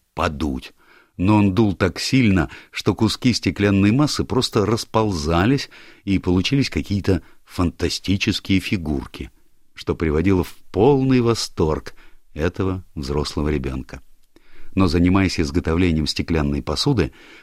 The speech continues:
колонисты не забывали время от времени ходить в лес, и в одну из таких экспедиций они совершенно случайно открыли новое дерево,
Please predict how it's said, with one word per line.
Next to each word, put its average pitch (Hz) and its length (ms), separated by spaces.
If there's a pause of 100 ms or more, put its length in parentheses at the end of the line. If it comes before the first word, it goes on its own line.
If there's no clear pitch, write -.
колонисты 101 540
не 131 120
забывали 120 560
время 82 340
от 73 100
времени 117 500 (220)
ходить 80 380
в 65 140
лес, 78 420 (360)
и 87 80
в 80 80
одну 85 200
из 110 100
таких - 380
экспедиций 78 880 (240)
они 92 260
совершенно 135 760
случайно 131 920 (240)
открыли 120 580
новое 123 480
дерево, 80 640